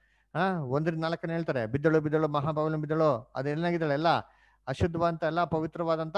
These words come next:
ಆ, ಅಶುದ್ಧ ಆತ್ಮಗಳಿಗೆ ಏನಿದೆ ಆಶ್ರಯ ಆಗಿದ್ದಾಳೆ ಅಂದ್ಬಿಟ್ಟು ಎಲ್ಲ ಅಪವಿತ್ರವಾದಂತ ಒಂದು ಅಶುದ್ಧವಂತ ಒಂದು, ಒಂದು ಪಕ್ಷಿಗಳು ಬಂದು ಇದ್ರಲ್ಲಿ ಗೂಡು ಮಾಡ್ಕೊಂಡ್ಬಿಡ್ತಂತೆ. ಎಲ್ಲಾ ದುರ್ಬೋಧನೆಗಳಿಗೆ ಸಭೆಯಲ್ಲಿ ಏನ್ ಸಿಕ್ತು ಇವಾಗ? ಆಶ್ರಯ ಸಿಕ್ಬಿಡ್ತು. ಅದನ್ನೇ ಹೇಳೋದಲ್ಲಿ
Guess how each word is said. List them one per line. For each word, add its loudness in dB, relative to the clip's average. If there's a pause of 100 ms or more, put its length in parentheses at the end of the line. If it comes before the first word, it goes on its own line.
(600)
ಆ, -2
ಅಶುದ್ಧ -4
ಆತ್ಮಗಳಿಗೆ -4
ಏನಿದೆ 0
ಆಶ್ರಯ 0
ಆಗಿದ್ದಾಳೆ 2
ಅಂದ್ಬಿಟ್ಟು -2
ಎಲ್ಲ 0
ಅಪವಿತ್ರವಾದಂತ 0
ಒಂದು 0
ಅಶುದ್ಧವಂತ 0
ಒಂದು, 2 (320)
ಒಂದು 0
ಪಕ್ಷಿಗಳು 4 (800)
ಬಂದು 4
ಇದ್ರಲ್ಲಿ 0
ಗೂಡು 8
ಮಾಡ್ಕೊಂಡ್ಬಿಡ್ತಂತೆ. -6
ಎಲ್ಲಾ -2
ದುರ್ಬೋಧನೆಗಳಿಗೆ 4 (680)
ಸಭೆಯಲ್ಲಿ 12
ಏನ್ 6
ಸಿಕ್ತು 4
ಇವಾಗ? 8
ಆಶ್ರಯ 8 (800)
ಸಿಕ್ಬಿಡ್ತು. 0
ಅದನ್ನೇ -4
ಹೇಳೋದಲ್ಲಿ 2